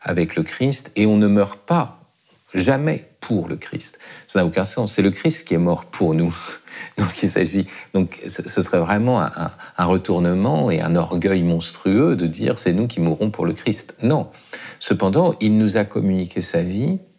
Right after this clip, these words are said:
sa vie qui est de rendre témoignage à la vérité, qui n'est pas la même chose que mourir pour. Et la visée n'est pas la,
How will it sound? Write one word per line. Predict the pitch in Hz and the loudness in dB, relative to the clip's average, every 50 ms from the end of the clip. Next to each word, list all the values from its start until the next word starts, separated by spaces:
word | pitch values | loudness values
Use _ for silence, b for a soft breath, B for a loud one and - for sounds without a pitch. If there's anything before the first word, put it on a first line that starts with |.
| _ _ _ _ _ _ - | _ _ _ _ _ _ -10
sa | - - 185 180 | -4 -2 0 0
vie | 170 - - 165 | 0 0 -2 -2
qui | - - | -2 -2
est | 180 | 0
de | 82 90 | 0 0
rendre | 85 - 107 120 117 - 87 | 0 0 0 0 0 -2 -4
témoignage | 82 - - 131 123 120 107 101 110 131 156 165 135 104 | -6 -4 0 2 2 4 2 2 2 2 2 2 0 2
à | 104 | 0
la | 87 82 | 0 0
vérité, | 82 85 82 82 - - 82 | -2 -4 -6 -6 -6 -8 -6
qui | - - | -4 -2
n'est | |
pas | - 143 | 0 0
la | 139 107 82 - - | 0 0 -2 -4 -4
même | 85 82 | -6 -4
chose | - - 147 147 - | -2 -2 -2 -2 -2
que | - 85 | -2 -2
mourir | 85 90 95 87 - 117 101 - | 0 0 0 0 0 -2 -2 -4
pour. | - - - - - - - - - - B B B B B B B B B | -6 -4 -2 0 2 0 0 -2 -8 -20 B B B B B B B B B
Et | - | 2
la | 95 98 95 | 2 2 2
visée | 80 101 101 104 175 | 2 0 0 2 2
n'est | 165 107 85 | 2 2 0
pas | - - 147 147 | 0 0 0 0
la, | 113 85 76 - | 0 -2 -4 -6